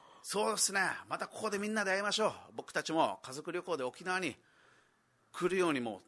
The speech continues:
う日程合わせます。<laughs> みんなでここで集まって、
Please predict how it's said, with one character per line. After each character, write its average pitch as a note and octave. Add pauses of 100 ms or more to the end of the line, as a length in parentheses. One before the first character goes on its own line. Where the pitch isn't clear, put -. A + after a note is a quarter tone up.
(100)
う C#3
日 F#3+
程 G3
合 G3
わ G#3+
せ G#3+
ま G#3
す。 - (280)
<laughs> -
み E3+
ん G#3
な G#3
で E3+ (140)
こ G#3+
こ G3+
で F#3+ (100)
集 F#3+
ま F#3+
っ -
て、 C#3